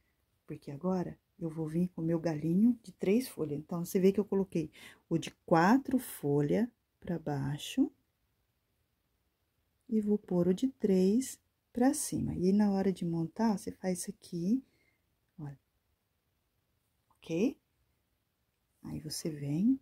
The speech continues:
com esse outro galinho aqui, com esse outro galinho aqui, e olha que lindo que fica,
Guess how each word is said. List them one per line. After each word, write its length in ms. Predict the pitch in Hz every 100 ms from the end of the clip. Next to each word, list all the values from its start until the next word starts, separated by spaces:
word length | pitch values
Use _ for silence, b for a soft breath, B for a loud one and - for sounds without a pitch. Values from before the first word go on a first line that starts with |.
| _
com 220 | - 165
esse 260 | 165 -
outro 400 | 180 214 285 247
galinho 640 | 196 180 160 165 180 247 262 _ _ _ _ _ _ _ _ _ _ _ _ _ _ _ _ -
aqui, 680 | 165 _ - 147 147 226 262 _ _ _ _ _ _ _ _ _ _ _ _ _ _
com 160 | 170 160
esse 300 | 160 - - -
outro 400 | 214 220 - 175
galinho 520 | 165 151 147 147 143 _ _ _ _ _ _ _ _ _ _ _ _ _ _ -
aqui, 640 | 156 _ - 147 185 269 - _ _ _ -
e 120 | 170
olha 300 | 165 175 220
que 240 | 240 - 254
lindo 560 | 226 196 233 269 262
que 160 | 262 262
fica, 420 | - 143 - _